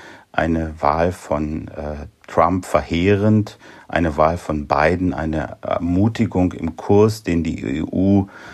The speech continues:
äh, jetzt eingeschlagen hat, nämlich Klimaneutralität, äh, bis zur Hälfte des Jahrhunderts.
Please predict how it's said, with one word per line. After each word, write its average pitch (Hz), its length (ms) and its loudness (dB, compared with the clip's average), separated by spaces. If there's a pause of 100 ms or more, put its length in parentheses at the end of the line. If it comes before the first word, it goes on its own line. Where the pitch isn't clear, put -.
(300)
äh, 80 100 0
jetzt 80 340 -2
eingeschlagen 82 800 0
hat, 78 160 -6
nämlich 80 320 -4
Klimaneutralität, 78 1500 0
äh, 78 180 -4
bis - 460 -16
zur - 200 -6
Hälfte 76 360 -4
des - 180 -8
Jahrhunderts. 82 540 -2